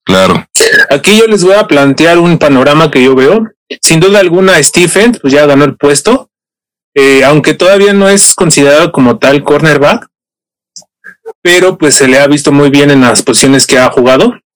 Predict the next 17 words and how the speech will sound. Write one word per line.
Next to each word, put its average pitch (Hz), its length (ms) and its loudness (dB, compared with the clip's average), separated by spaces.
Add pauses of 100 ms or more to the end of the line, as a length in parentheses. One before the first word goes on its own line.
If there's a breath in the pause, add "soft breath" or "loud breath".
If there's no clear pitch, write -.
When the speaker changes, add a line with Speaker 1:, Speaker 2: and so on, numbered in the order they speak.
(760 loud breath)
Speaker 2:
Por 180 180 0
eso 202 280 0
ahí, 196 360 0 (300)
jugando 175 680 0 (240)
este, 156 480 -2 (320)
este 151 480 0
Stephens 160 440 -2
como 127 380 0
cornerback, 165 640 0
por 143 160 0
eso 156 200 -2
ahí 165 160 2
siento 170 400 0
que 175 360 -2 (480)
la 127 140 0
posición 156 560 0
de 170 440 0